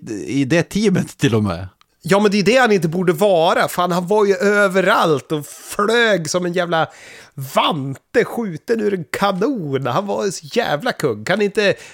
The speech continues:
Speaker 2: ni hålla med mig i kommentarerna? Kan vi inte få lite Cash Wheeler love istället för Matthew och Nicholas Jackson? De fick ju bara strosa på. Nej, men de var bra i matchen också. Men Cash Wheeler gjorde fan den här fina matchen.
Speaker 1: Ja, men vad heter det? Eh, man be-,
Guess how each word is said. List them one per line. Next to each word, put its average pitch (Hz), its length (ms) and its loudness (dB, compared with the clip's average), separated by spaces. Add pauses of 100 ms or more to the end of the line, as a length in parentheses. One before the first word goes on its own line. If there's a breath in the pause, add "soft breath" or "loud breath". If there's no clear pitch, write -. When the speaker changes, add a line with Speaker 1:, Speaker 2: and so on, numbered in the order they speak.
Speaker 2:
ni 190 120 -2
hålla 202 240 0
med 185 420 2
mig 131 160 2
i 131 40 0
kommentarerna? 139 800 0
Kan 165 100 -2
vi 175 40 2
inte 175 120 -2
få 220 200 0
lite 143 160 -2
Cash 170 540 -4
Wheeler 147 420 0
love 151 380 0
istället 123 380 -2
för 123 160 0 (320 loud breath)
Matthew 165 640 2
och 143 100 2
Nicholas 143 680 -2
Jackson? 139 580 -2
De 175 480 -2
fick - 160 -14
ju 208 60 -4
bara 147 180 0
strosa 208 760 -2
på. 127 500 -6
Nej, 139 180 0
men 139 140 -2
de 139 100 0
var 127 100 0
bra 127 200 0
i 127 40 0
matchen 131 300 -2
också. 131 280 -4 (280 loud breath)
Men 143 120 -2
Cash - 280 0
Wheeler 165 240 -2
gjorde 135 360 -6
fan 113 240 -8
den 117 100 -10
här 117 160 -10 (340)
fina 139 420 -2
matchen. 120 400 -8 (760 loud breath)
Speaker 1:
Ja, - 180 -14
men 139 280 2
vad 127 100 4
heter 127 140 2
det? 101 960 0
Eh, 90 60 -2
man 117 180 2
be-, - 100 4